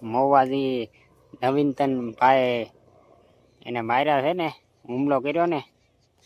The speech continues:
એટલે આ બધી સભા કરવા જાય છે હવે.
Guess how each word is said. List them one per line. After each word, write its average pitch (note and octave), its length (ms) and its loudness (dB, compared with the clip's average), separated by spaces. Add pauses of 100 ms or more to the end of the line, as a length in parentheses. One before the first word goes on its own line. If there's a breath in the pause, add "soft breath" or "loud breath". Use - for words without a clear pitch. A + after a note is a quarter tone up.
(340)
એટલે A2 220 -8
આ A2+ 80 -2
બધી A#2+ 560 -4 (360)
સભા B2+ 520 4
કરવા B2 320 -4
જાય A#2 240 -12
છે G#2+ 220 -20
હવે. G2 160 -20